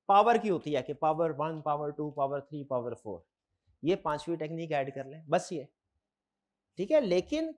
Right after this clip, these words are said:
कैलकुलेशंस की तादाद इतनी ज्यादा होती है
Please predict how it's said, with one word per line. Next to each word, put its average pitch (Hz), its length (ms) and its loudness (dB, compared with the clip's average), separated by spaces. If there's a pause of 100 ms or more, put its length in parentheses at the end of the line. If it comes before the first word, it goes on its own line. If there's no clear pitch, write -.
(100)
कैलकुलेशंस 254 840 4
की 285 160 -4
तादाद 226 580 4
इतनी 262 340 0
ज्यादा 196 340 2
होती 156 380 -2
है 190 500 0